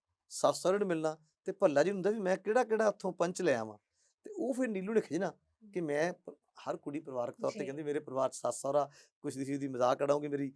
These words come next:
Speaker 1: ਘਰ 'ਚ ਪੋਜੀਸ਼ਨ ਨਾ ਖਸਤਾ ਹੋ ਜਾਵੇ।"
Speaker 2: ਹਮ।
Speaker 1: ਉਹਨਾਂ ਨੇ ਕਹਿਣਾ, "ਨਾ, ਨਾ, ਨਾ, ਨੀਲੂ, ਤੂੰ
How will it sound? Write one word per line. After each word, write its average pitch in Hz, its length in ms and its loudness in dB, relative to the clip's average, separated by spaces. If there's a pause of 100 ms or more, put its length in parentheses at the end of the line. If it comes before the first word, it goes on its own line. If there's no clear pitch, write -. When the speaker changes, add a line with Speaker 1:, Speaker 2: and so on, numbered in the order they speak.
(380)
Speaker 1:
ਘਰ 147 140 0
'ਚ 139 280 -4 (340)
ਪੋਜੀਸ਼ਨ 139 340 -2
ਨਾ 143 80 4
ਖਸਤਾ 139 300 4
ਹੋ 135 140 2
ਜਾਵੇ।" 123 180 -4 (160)
Speaker 2:
ਹਮ। - 60 -20 (320)
Speaker 1:
ਉਹਨਾਂ 185 140 -2
ਨੇ 208 60 2
ਕਹਿਣਾ, 220 160 0
"ਨਾ, 240 140 2
ਨਾ, 254 160 0
ਨਾ, 233 140 -4
ਨੀਲੂ, 220 280 -4
ਤੂੰ 214 220 -16